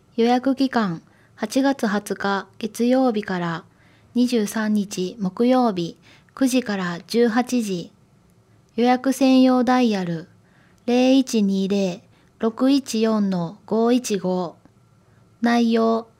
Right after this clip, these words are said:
胃がん、肺がん、乳がん、子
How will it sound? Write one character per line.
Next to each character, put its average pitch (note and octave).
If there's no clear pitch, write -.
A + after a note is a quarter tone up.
胃 G#3
が A3+
ん、 A3+
肺 A3
が A3+
ん、 A3
乳 B3
が F#3+
ん、 E3
子 -